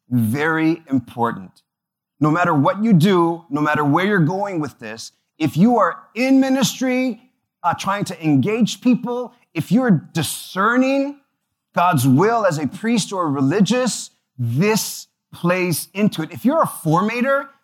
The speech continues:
this plays into it. If you wanna get married, this plays into it. Yo, man, I see some people at some restaurants.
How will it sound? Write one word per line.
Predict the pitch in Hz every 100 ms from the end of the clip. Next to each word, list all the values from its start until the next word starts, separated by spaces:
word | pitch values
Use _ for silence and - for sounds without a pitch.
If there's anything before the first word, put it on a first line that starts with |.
| -
this | 127 196 196
plays | - - 185 185 185 170 - _ -
into | 226 269 196 175
it. | 160
If | 170 117
you | 160 277 320
wanna | 220 185 214 196
get | 139 190 -
married, | 139 214 262 269 277 269 - - _ _ -
this | 127 196 202 - - - _ _
plays | _ 151 160 160 151 147 - - _ _ _ -
into | 196 233 - 208 165
it. | 156
Yo, | 208 285 320 311 294
man, | 226 247 294 277
I |
see | 294 - 370
some | 403
people | 277 359 - 247
at | 208
some | 202 139
restaurants. | 160 180 - 262 269 294